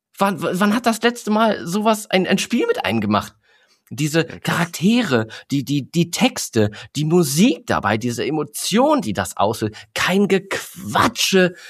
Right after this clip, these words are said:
Speaker 1: mit, mit tausend, äh, unnötigen Dialoge, sondern einfach on point,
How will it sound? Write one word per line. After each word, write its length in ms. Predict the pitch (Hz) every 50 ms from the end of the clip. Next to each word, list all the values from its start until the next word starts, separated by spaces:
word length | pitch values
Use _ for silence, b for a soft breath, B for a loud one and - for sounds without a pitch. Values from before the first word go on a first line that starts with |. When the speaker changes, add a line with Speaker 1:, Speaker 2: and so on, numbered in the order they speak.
| B B -
Speaker 1:
mit, 200 | 165 180 175 - 165
mit 240 | 190 190 - -
tausend, 600 | - - - - 190 220 180 185 202 160 - _
äh, 360 | - 117 - - - 98 117 - -
unnötigen 540 | - 220 240 233 226 220 214 214 214 208 196
Dialoge, 440 | 180 196 190 180 208 214 202 180 165
sondern 260 | 156 151 156 160 - -
einfach 520 | - - 196 202 202 208 - 185 - b b b b b b b b b _
on 240 | 147 170 190 190 180
point, 460 | - 170 175 175 175 180 180 - -